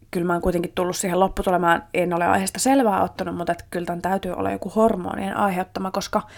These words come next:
koska tätä sekopäistä, eh, niin kun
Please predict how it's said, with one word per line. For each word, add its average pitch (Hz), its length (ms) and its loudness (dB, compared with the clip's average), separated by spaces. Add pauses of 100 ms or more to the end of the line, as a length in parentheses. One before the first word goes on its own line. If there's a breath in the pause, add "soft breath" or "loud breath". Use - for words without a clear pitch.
(1500 loud breath)
koska 220 220 -2
tätä 233 180 2
sekopäistä, 240 560 4 (460)
eh, 202 80 -4
niin 196 120 -2
kun 190 200 -2